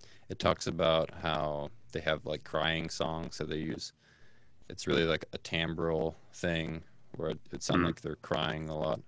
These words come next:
Speaker 1: Yeah. And then there's, um, archival recordings, you know, taking on, uh, the wax cylinders of that time, <laughs> which is, uh, it's really kind of interesting to read about and hear about, you know.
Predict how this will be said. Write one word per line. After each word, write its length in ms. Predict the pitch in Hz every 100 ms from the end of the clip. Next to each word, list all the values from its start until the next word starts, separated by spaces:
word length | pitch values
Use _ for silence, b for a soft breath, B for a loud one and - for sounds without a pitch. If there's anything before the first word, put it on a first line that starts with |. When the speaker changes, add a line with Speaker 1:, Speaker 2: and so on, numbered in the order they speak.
| -
Speaker 1:
Yeah. 240 | - 78 76 - -
And 120 | 95
then 240 | 90 90 90
there's, 340 | - 95 - -
um, 460 | 85 80 78 76 - -
archival 540 | 85 87 - 90 85 78
recordings, 600 | 76 - 82 80 80 -
you 60 | 78
know, 160 | - -
taking 360 | - 87 80 78
on, 200 | 76 73
uh, 180 | - - - - - - _ - - -
the 80 | 76
wax 520 | 80 80 78 - -
cylinders 840 | - - 80 78 78 76 78 - - -
of 80 | 80
that 160 | -
time, 340 | - 82 78 - -
<laughs> 60 |
which 1000 | - - - - - - - - - -
is, 140 | - 80
uh, 360 | 78 76 76 76 - - - - - - - - - b b b
it's 120 | -
really 160 | 151 160
kind 180 | 160
of 80 | 131
interesting 380 | 117 117 - 87
to 100 | -
read 200 | 82 85
about 320 | 80 78 71
and 100 | 71
hear 180 | 78 80
about, 300 | 76 73 -
you 40 | 78
know. 160 | 76